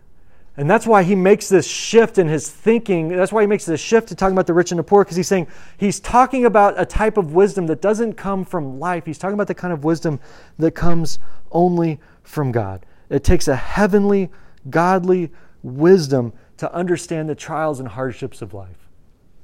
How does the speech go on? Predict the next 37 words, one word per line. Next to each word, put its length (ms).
And 120
so 100
he 120
says, 180
"Pray 180
for 140
wisdom." 380
But 120
the 100
third 200
thing 120
he 100
calls 320
us 120
to 100
do 260
and 140
calls 240
us 100
to 140
see, 380
uh, 160
that 220
as 180
we 160
move 340
forward 720
in 200
life, 380
to 180
live 380
with 140
a 60
single-minded 1120
devotion 720
to 160
God 400